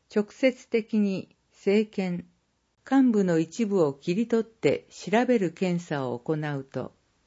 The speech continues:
お腹の中に腫瘍細胞がこぼれて広がり、がんの進行の程度を示す病気、ステージが進んでしまう恐れがあるため、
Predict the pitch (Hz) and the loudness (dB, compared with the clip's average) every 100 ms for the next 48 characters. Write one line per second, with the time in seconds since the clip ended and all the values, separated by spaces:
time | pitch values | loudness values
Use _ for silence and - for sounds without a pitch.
0 | - 190 226 254 240 220 214 220 185 156 | -8 0 0 0 -2 0 0 -2 -4 -6
1 | 143 - - - 214 247 247 240 233 208 | -6 -8 -10 -2 2 2 0 -2 -2 0
2 | 175 165 151 135 139 165 185 214 175 135 | 0 0 0 -6 -4 -2 0 0 -2 -6
3 | 131 143 151 147 143 131 139 _ _ - | -8 -6 -4 -4 -6 -8 -14 _ _ -10
4 | 233 262 240 190 165 - 226 240 240 233 | -2 2 2 2 -4 -2 0 0 2 2
5 | 220 214 208 214 202 160 156 135 - 180 | 2 0 0 0 2 2 0 0 -4 -2
6 | 202 214 143 131 180 160 - 135 120 _ | -2 -2 -10 -4 -2 -4 -8 -10 -10 _
7 | _ _ _ - _ 247 233 165 151 139 | _ _ _ -20 _ 2 2 0 -4 -4
8 | 123 _ _ - 175 247 240 226 220 - | -8 _ _ -12 -4 0 2 2 -2 0
9 | 208 208 202 - 175 214 226 190 156 160 | 0 0 0 -2 -2 0 0 -2 -4 -6
10 | 147 143 139 131 113 | -8 -8 -6 -6 -8